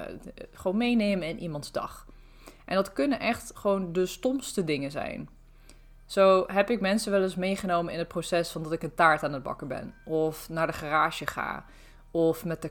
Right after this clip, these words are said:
kat naar de dierenarts. Het klinkt misschien allemaal heel stom. Maar mensen zijn wat dat betreft echt wel easily entertained. Weet je, een vleugje, een vleugje humor eroverheen. Een stukje zelfspot. Een polletje erbij. Of het herkenbaar is voor mensen.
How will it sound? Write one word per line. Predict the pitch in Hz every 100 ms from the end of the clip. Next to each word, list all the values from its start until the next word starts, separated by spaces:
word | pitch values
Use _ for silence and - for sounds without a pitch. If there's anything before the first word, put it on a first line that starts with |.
| -
kat | 170 160
naar | 170 160
de | 156
dierenarts. | 165 180 160 - - -
Het | -
klinkt | - 214 226
misschien | 220 214
allemaal | 180 180
heel | 165 170
stom. | - - 196 269 415 - - - -
Maar | 175 170
mensen | 180 247 254
zijn | - 196
wat | 170 165
dat | 180
betreft | 208 - 175 175 -
echt | - 175 -
wel | 170 170
easily | 160 175 170 170 160
entertained. | - 151 156 147 165 - 151 -
Weet | 151 156
je, | 185
een | 170
vleugje, | - 180 175 -
een | 165
vleugje | - 180 180
humor | 180 226 233
eroverheen. | 190 180 180 175 170 165 165
Een |
stukje | - 156 170
zelfspot. | 165 202 208 202 - 180 175 180 - - -
Een | 180 -
polletje | 208 208 208
erbij. | 175 170 165 170 170 - - -
Of | - -
het | 151
herkenbaar | 156 202 208 202
is | 170 175
voor | 175
mensen. | 160 156 160 151 147